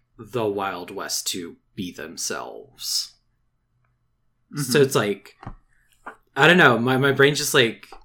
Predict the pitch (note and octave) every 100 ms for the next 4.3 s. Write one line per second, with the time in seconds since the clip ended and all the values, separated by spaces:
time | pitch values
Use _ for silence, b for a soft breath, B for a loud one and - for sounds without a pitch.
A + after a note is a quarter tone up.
0 | _ _ _ _ - - - - - -
1 | C#3 C3 C3+ C3 B2 A#2+ C#3 C3+ B2 A2+
2 | G#2 - - - B2 A#2 G#2 G#2+ A2 G2+
3 | G2 G2+ G#2+ F#2+ G#2 G2 G2+ G2+ G2+ G2+
4 | - A2 -